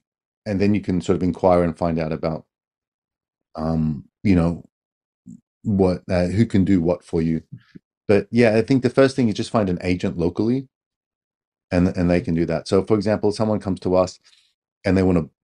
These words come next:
buy a place locally, then yeah, I can find a ordinary property.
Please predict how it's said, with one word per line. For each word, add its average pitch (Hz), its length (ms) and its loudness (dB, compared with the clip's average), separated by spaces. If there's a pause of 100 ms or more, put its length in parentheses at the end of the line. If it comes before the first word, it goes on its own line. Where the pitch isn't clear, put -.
(140)
buy 92 200 4
a 107 40 2
place - 320 -4
locally, 87 320 -2
then 110 140 0
yeah, 131 180 0
I 95 80 0
can 90 160 -6
find 85 300 -4
a 80 220 -2 (100)
ordinary 85 360 -2
property. 110 480 -4